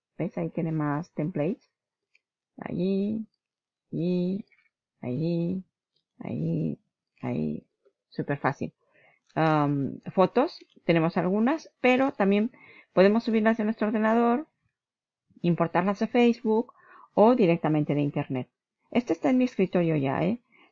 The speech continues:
Tenemos clip arts, ¿veis? Ahí están los shapes, por ejemplo, los shapes que tenemos ahí. Luego los iconos de las redes sociales, los smileys, estos, estas son súper divertidas, ¿verdad? Por ejemplo,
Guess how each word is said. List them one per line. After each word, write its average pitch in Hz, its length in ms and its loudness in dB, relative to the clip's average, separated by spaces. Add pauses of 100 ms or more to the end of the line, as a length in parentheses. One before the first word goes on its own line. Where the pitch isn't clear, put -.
(120)
Tenemos 180 380 2
clip 220 280 -2
arts, - 400 -2 (140)
¿veis? 214 240 -6
Ahí - 120 -4
están 156 260 -6
los 156 100 -4
shapes, - 540 -4 (240)
por - 120 -8
ejemplo, 269 540 -8 (320)
los - 160 -10
shapes - 300 -10
que - 100 -14
tenemos - 340 -10
ahí. - 360 -8 (1300)
Luego 151 460 0
los 160 180 -2
iconos 220 540 -2 (640)
de 165 100 -4
las 156 180 -4
redes 156 220 -2
sociales, 220 720 -2 (1120)
los 151 280 -4
smileys, 226 720 0
estos, 285 360 -4
estas 269 240 -10
son 277 220 -6
súper 254 260 -6
divertidas, 180 540 -4
¿verdad? - 180 -8
Por - 160 -12
ejemplo, 202 340 -8